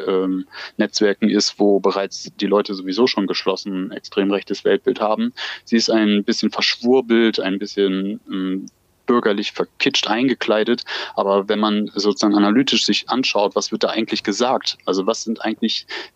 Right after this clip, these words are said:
was ist eigentlich die Message von all dem, was da die ganze Zeit, äh, kommentiert, gepostet, besprochen wird? Die eigentliche Message ist, dass es, äh, dass es eine Art von jüdischer Weltverschwörung gäbe und dass sie die einzig Wahren sind, die das alles erkennen und enttarnt haben.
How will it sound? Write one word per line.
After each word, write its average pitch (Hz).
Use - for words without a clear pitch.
was -
ist -
eigentlich 120
die 113
Message 120
von 95
all 107
dem, 110
was 95
da 104
die 101
ganze 104
Zeit, 104
äh, 104
kommentiert, 107
gepostet, 110
besprochen 104
wird? 98
Die -
eigentliche 127
Message 110
ist, -
dass 101
es, -
äh, 98
dass 113
es 110
eine 104
Art 104
von 107
jüdischer 113
Weltverschwörung 110
gäbe 110
und 98
dass 92
sie 113
die 107
einzig 113
Wahren 104
sind, 101
die 107
das 95
alles 101
erkennen 110
und 95
enttarnt 110
haben. 107